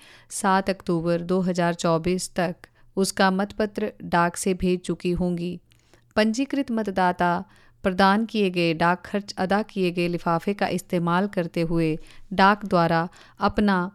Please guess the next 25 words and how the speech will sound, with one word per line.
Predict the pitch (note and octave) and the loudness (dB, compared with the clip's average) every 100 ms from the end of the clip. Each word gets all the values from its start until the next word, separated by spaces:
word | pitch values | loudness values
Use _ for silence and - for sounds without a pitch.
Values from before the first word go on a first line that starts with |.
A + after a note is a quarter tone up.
| - | 0
मतपत्र | G3+ G#3 G#3 G#3+ G#3+ G#3 | 0 0 -2 -2 0 0
लौटा | F#3 F3+ F3 | 2 2 2
सकते | F3+ - E3 E3 | 0 -4 -2 0
हैं, | E3 E3+ - - | -2 -4 -8 -2
बशर्ते | F#3 G3 F3 - A3+ | 0 2 0 0 -2
कि | A3+ G3+ | 0 -2
मतपत्र | F#3 - F3+ - F#3 G3+ - - _ - | -2 -2 -4 -2 -2 -4 -8 -20 _ 2
पर | G#3 | 2
चुनाव | G#3 G3+ F#3+ G#3 A3 | 2 0 2 2 0
के | A#3+ | -2
दिन | F#3+ F#3+ E3+ E3 _ G3 | 0 0 -2 -6 _ -4
या | F#3+ E3+ D3+ E3 _ G3+ | 2 2 0 -4 _ -6
इससे | G#3 A#3+ | 0 2
पहले | A3+ F#3+ G3 G#3 | 2 2 0 -2
की | G#3 G3+ | -4 0
डाक | F3+ F3+ - | 2 2 2
मोहर | F3+ F3 F#3+ | 0 0 0
लगी | F3 E3 F3+ | 0 -2 -2
हो | F3+ A3 - - - - | 0 -2 -4 -18 -10 4
और | G#3 F#3 E3+ G3 - | 8 8 6 -2 0
आपके | F#3 F3 - F3+ F3 - - | 2 2 0 -2 -2 -4 0
county | G3 G#3 G#3 B3+ | 2 2 0 -2
चुनाव | A3+ G3 F#3 | 0 2 2
कार्यालय | F#3 F3+ E3+ E3+ E3+ E3+ | 2 2 2 2 0 0
द्वारा | E3 E3 D#3+ F3+ | 2 2 0 -4